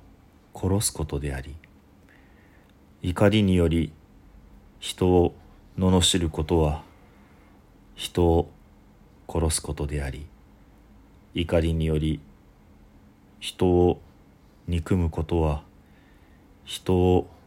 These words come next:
殺すことである。怒りこそ、殺生の罪であると心得て、道を歩む者は、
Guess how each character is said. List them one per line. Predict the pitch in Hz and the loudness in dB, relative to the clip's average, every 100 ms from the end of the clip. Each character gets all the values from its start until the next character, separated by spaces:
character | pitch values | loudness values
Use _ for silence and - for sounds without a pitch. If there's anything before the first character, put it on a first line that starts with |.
| - - - - - - | -20 -20 -20 -20 -16 -4
殺 | 92 104 | 0 0
す | - | 0
こ | - | -6
と | 78 73 | -8 -6
で | 69 | -6
あ | 65 | -10
る。 | 69 - - - - - - - - - - - - - - - - - _ _ - - - | -12 -16 -20 -20 -20 -20 -20 -20 -20 -20 -20 -20 -20 -20 -20 -20 -20 -20 _ _ -20 -18 -8
怒 | 80 90 | -4 0
り | 80 | 0
こ | 78 76 | -2 -4
そ、 | - 76 - - - - - - - - - - - - - - | -4 -4 -6 -14 -20 -20 -20 -20 -20 -20 -20 -20 -20 -20 -20 -12
殺 | - - 87 | -6 -2 0
生 | - - 110 | 2 2 4
の | 92 80 | 2 -2
罪 | - 113 82 | -2 0 0
で | 82 | 0
あ | |
る | 76 | -2
と | 73 76 | -4 -8
心 | 78 76 82 | -8 -4 -2
得 | 76 | -2
て、 | 76 71 69 _ _ _ _ _ _ - _ _ - | -4 -8 -10 _ _ _ _ _ _ -20 _ _ -6
道 | 87 80 - 85 85 | -4 -2 -2 0 2
を | 85 - | 0 -2
歩 | 85 87 80 76 | 0 2 2 0
む | |
者 | 76 78 76 | 0 0 0
は、 | 71 | -2